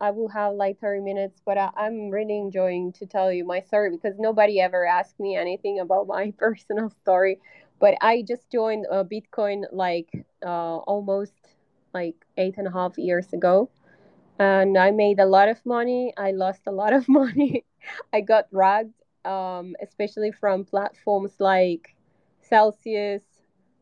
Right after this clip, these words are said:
Uh, fortunately, I've, I've not been rugged by, uh, F T X because I was, you know, smart enough to understand there was something wrong wh-, while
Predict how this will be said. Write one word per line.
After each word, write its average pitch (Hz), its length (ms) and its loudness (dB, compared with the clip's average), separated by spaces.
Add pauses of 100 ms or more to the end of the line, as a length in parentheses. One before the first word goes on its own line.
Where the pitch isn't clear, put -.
(120)
Uh, 185 420 -6
fortunately, 220 920 -2
I've, 190 400 0 (160)
I've 185 200 -2
not 190 300 -4
been 190 300 -6
rugged 175 340 2
by, 170 640 -2 (180)
uh, 165 300 -6
F 185 180 -4 (140)
T 180 180 -6
X 180 160 -12 (100)
because 190 360 -4
I 175 100 0
was, 170 460 -4
you 180 100 -4
know, 165 180 -2
smart 180 420 0
enough 165 360 0 (140)
to 170 260 -2
understand 180 640 0
there 175 140 0
was 170 220 -2
something 175 400 -4
wrong 170 420 0
wh-, 170 180 -2
while 165 460 -2